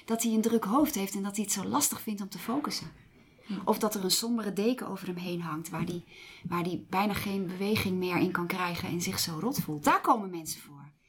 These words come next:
Speaker 2: Ja.
Speaker 1: Die labels die we bedacht hebben, die best ook heel goed zijn geweest, zeker om onderzoek te doen en zeker om in de
Speaker 2: Mhm.
Speaker 1: psychiatrie juist die bewezen effectieve behandelingen te ontwikkelen die wij de laatste decennia ook echt ontwikkeld hebben en die
Speaker 2: Ja.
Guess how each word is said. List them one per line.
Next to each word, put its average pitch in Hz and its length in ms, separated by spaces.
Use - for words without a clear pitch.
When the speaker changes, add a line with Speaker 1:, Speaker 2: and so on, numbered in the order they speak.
Speaker 2:
Ja. 214 120
Speaker 1:
Die 220 120
labels 233 500
die 220 140
we 196 80
bedacht 226 420
hebben, 170 500
die 262 260
best 294 280
ook 302 120
heel 262 140
goed - 260
zijn 214 140
geweest, 175 420
zeker 285 420
om 220 120
onderzoek 240 400
te 160 100
doen 160 140
en 175 120
zeker 240 560
om 208 120
in 196 80
de 190 60
Speaker 2:
Mhm. 190 80
Speaker 1:
psychiatrie 190 600
juist 240 580
die 214 120
bewezen 220 520
effectieve 202 420
behandelingen 175 540
te - 100
ontwikkelen 175 500
die 302 160
wij 240 180
de 190 80
laatste 185 320
decennia 170 460
ook 170 120
echt - 180
ontwikkeld 214 420
hebben 151 240
en 185 160
die 202 200
Speaker 2:
Ja. 196 60